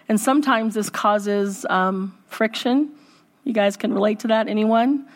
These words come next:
And sometimes it causes rejection by the ones that love us most. Sometimes it does. First John three one says, "See what great love the Father has lavished on us, that we should be called children of God,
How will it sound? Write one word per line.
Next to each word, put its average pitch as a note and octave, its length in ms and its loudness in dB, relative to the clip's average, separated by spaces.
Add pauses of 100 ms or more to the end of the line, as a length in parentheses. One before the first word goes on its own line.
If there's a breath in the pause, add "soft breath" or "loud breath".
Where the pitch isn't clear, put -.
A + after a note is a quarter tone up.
(480 loud breath)
And G3+ 120 0
sometimes A#3+ 460 0
it - 100 -4
causes A3+ 400 -2
rejection G3 800 -2 (420 soft breath)
by F#3+ 200 2
the F#3+ 100 -2
ones F#3 360 0
that - 180 -2
love F3+ 200 0
us F3+ 160 -6
most. F3 520 -4 (160)
Sometimes A3+ 540 -2
it - 100 -10
does. G#3 320 -6 (1600 loud breath)
First - 240 0
John A3 240 2
three A#3 180 2
one A3 220 2
says, F#3+ 400 0 (120)
"See C#4+ 340 2
what B3 180 0
great A3+ 200 0
love G#3+ 280 2
the G#3 60 -8
Father G3+ 340 0
has F#3+ 180 0
lavished F#3 400 0
on E3+ 160 0
us, E3+ 120 -6
that - 120 -4
we F#3+ 80 -2
should G3+ 180 -8
be G3+ 60 -4
called F#3 460 -2
children G#3 380 0
of F#3+ 140 -6
God, E3 380 -2